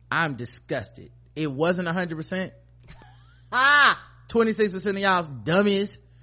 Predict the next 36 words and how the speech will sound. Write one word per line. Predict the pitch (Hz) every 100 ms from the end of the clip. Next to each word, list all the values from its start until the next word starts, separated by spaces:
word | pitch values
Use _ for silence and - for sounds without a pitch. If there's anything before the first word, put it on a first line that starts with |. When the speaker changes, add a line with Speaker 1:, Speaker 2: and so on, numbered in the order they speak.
| - - - -
Speaker 1:
Uh, | 147
I | - 214
can't | 262 226
believe | 214 180
twenty-six | 208 196 196 190 185 170
percent | 156 175 151
of |
our | 143 135 127
audience | 127 113 104 - - - - _ _ - - - - -
that | 135
voted | 127 151 143
in |
this | 135
poll | 123 131 113 107 101 - 113
are | 123
dummies. | 117 92 90 92 -
I | 135 180
can't | 208 185
believe | 202 220 180
y'all. | 101 101 - -
I | 160
really | 151 170 165 160
don't | 156 151 147
know | 151 143
what's | 147 139
wrong | 143 123
with | 107
y'all. | 104 104 107 _ - - - -
You | 147 160
have | 160 156
to |
be | 139
smarter | 139 139 120 104
than | 95
this. | 98 - - - _ - - - - - - -
Okay? | 139 175 165 165